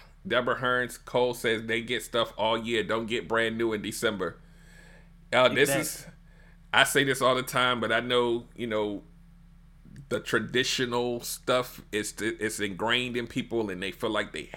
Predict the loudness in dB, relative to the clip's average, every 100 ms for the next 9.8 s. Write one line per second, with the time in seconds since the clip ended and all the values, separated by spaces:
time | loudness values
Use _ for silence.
0 | -12 4 6 6 4 2 2 2 -6 -20
1 | -20 -20 -8 2 4 6 4 2 8 8
2 | 8 6 8 8 6 2 6 8 8 6
3 | -4 -20 -20 0 6 6 6 4 4 2
4 | 4 4 4 0 0 0 0 4 2 2
5 | -4 -6 2 4 4 -2 -12 -2 2 2
6 | 0 -6 -4 -6 -10 -20 -20 -10 -2 2
7 | 4 4 4 4 4 2 0 2 4 6
8 | 6 4 2 4 4 2 -4 -2 0 0
9 | -2 -12 -20 2 8 8 8